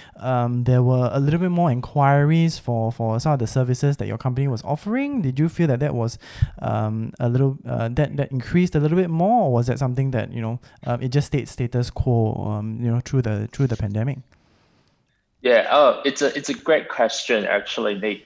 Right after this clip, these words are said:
Speaker 2: Um, I think also partly 'cause I'm now involved in the financial services industry, as well as touching a little bit on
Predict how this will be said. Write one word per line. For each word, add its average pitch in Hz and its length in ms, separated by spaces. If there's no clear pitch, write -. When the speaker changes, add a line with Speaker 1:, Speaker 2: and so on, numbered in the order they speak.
Speaker 2:
Um, 107 360
I 113 120
think 135 640
also 127 280
partly 117 320
'cause 104 240
I'm 98 180
now 107 180
involved 98 380
in 101 200
the 90 260
financial 92 720
services 90 1000
industry, 92 720
as 92 220
well 92 140
as 90 420
touching - 340
a 98 60
little 98 200
bit 92 200
on 90 160